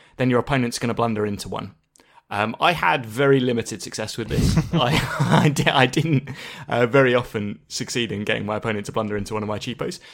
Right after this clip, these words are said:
So what I think it needed is to be doubled to the rule of six cheap tricks, which is twice as powerful. So if you can set six traps in the same game, I personally guarantee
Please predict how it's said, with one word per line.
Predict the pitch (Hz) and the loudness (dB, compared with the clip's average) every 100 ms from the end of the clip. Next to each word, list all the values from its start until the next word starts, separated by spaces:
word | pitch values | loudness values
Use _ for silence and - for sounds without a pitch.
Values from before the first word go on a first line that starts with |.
| - - | -20 -4
So | 151 | -2
what | 185 | -2
I | |
think | 185 196 | -2 -2
it | 170 | -2
needed | 139 147 104 117 - - | -2 -2 -2 -6 -8 -4
is | 107 107 - | -4 -4 -6
to | - - | -8 -6
be | 104 110 107 - - | -4 -4 -4 -10 -2
doubled | 143 - 113 131 - _ - 202 - | -2 0 -4 -8 -16 _ 4 6 6
to | 180 123 | 6 4
the | 117 | 4
rule | 117 156 151 | 6 8 8
of | 127 | 6
six | - - | 2 -2
cheap | - 131 - | -2 -4 -2
tricks, | 135 - - - - | -2 -2 -2 -4 -4
which | 113 127 | -6 -6
is | - | -2
twice | 160 147 | 0 0
as | 135 | -2
powerful. | - 117 - 107 - - - - | 0 0 -2 -8 -12 -18 -18 -6
So | 139 | -4
if | 139 | -2
you | 160 | -4
can | 170 | -4
set | 151 190 - | -2 -4 -4
six | - - - - | -4 -2 -2 -2
traps | - - 143 - - - - - | -4 0 0 0 -8 -10 -8 -6
in | 120 | -2
the | 113 | -2
same | - 127 117 | 0 0 0
game, | 113 120 208 240 - | 0 0 -2 -6 -4
I | 120 127 | -2 0
personally | - - 165 - 139 123 | -2 -2 -2 -2 -4 -2
guarantee | 123 120 104 101 120 160 | -2 -2 -4 -6 -6 -8